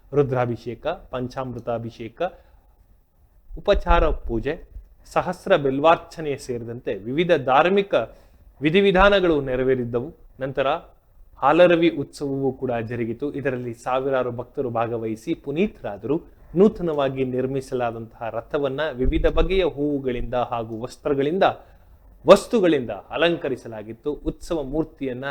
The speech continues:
ರಥದಲ್ಲಿ ಪ್ರತಿಷ್ಠಾಪಿಸಿ ದೇವಾಲಯದ ಆವರಣದ ಸುತ್ತ ಪ್ರದಕ್ಷಿಣೆ ಹಾಕಿಸಲಾಯಿತು. ಈ ಸಂದರ್ಭದಲ್ಲಿ "ಹುಗೇ ಹುಗೇ ಮಹದೇಶ್ವರ" ಎಂಬ ಘೋಷಣೆಗಳು ಮೊಳಗಿದವು.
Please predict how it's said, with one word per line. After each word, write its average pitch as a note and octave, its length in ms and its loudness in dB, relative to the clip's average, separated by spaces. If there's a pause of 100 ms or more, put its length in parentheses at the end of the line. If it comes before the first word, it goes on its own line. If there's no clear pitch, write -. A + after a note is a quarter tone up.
ರಥದಲ್ಲಿ E3 480 0
ಪ್ರತಿಷ್ಠಾಪಿಸಿ B2+ 880 -8
ದೇವಾಲಯದ C3+ 600 2 (200)
ಆವರಣದ D3+ 640 2
ಸುತ್ತ E3+ 280 -8
ಪ್ರದಕ್ಷಿಣೆ D3+ 560 -4
ಹಾಕಿಸಲಾಯಿತು. A#2 800 -8 (340)
ಈ A3 100 8
ಸಂದರ್ಭದಲ್ಲಿ C#3 640 2
"ಹುಗೇ D3 460 8
ಹುಗೇ F#3 360 6
ಮಹದೇಶ್ವರ" D3+ 600 -4
ಎಂಬ C3 440 -2 (560)
ಘೋಷಣೆಗಳು F#3+ 640 6
ಮೊಳಗಿದವು. A2 680 -8